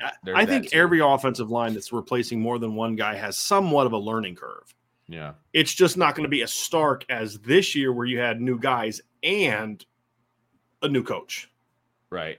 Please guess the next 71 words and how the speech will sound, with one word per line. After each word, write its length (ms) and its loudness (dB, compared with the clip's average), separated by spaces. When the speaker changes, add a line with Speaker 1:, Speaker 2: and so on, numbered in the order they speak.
Speaker 1:
They 140 6
don't 160 6
have 160 4
to 120 0
adapt 400 2
to 40 -10
the 140 -6
new 160 -2
coach. 560 -4
To, 200 -12
this 260 -2
is 60 -10
the 120 -2
point 340 -2
Vince 180 -2
is 120 -10
making. 260 -6
They 80 4
don't 80 6
have 100 2
to 80 2
adapt 340 2
to 60 -6
the 80 -6
new 160 -2
coach 400 0
the 60 -4
way 120 0
they 120 -2
did 180 -6
last 340 -8
year. 220 -12
Speaker 2:
Right. 160 0
Speaker 1:
And 220 6
Speaker 2:
I 20 4
Speaker 1:
the 60 4
Speaker 2:
think 100 0
Speaker 1:
coach 80 2
Speaker 2:
that's 100 0
Speaker 1:
is 60 -6
Speaker 2:
part 160 2
Speaker 1:
better. 140 -2
Speaker 2:
of 80 -8
it. 80 -18
I, 80 4
Speaker 1:
And 120 6
the 100 2
Speaker 2:
I, 20 -2
Speaker 1:
coach 80 2
Speaker 2:
I 60 4
Speaker 1:
is 80 0
Speaker 2:
think 100 -8
Speaker 1:
better. 180 -4
Speaker 2:
that, 60 -14
yeah, 240 4
I 40 4
think 120 -2
Speaker 1:
Right. 60 -8
Speaker 2:
that's 160 0
part 240 2
of 40 -2
it 40 -2
Speaker 1:
And 60 -4
Speaker 2:
because 200 6
Speaker 1:
you 60 4
Speaker 2:
he 40 2
Speaker 1:
had 100 2
dudes 120 6
Speaker 2:
was 20 0
Speaker 1:
moving 320 2
around. 640 2